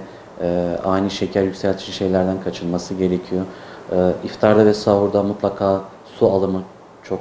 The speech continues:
çok, e, önemli. E, bu açıdan, e, dikkat etmesi gereken noktalar bunlar. E, ama dediğimiz gibi bizim için en önemli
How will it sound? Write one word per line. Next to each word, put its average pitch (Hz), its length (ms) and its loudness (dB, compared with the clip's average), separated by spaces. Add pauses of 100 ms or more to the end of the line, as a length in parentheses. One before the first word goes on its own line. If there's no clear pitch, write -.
çok, 92 160 -4
e, 87 480 -2
önemli. 90 400 0 (440)
E, 101 140 0
bu 123 100 8
açıdan, 113 440 2 (440)
e, 92 140 -2
dikkat 104 160 -2
etmesi 101 380 -2
gereken 95 440 0
noktalar 110 480 0
bunlar. 101 340 2 (480)
E, 95 280 0
ama 107 220 2
dediğimiz 117 420 4
gibi 107 200 0
bizim 104 220 0
için 101 200 -4
en 101 80 4
önemli 101 320 4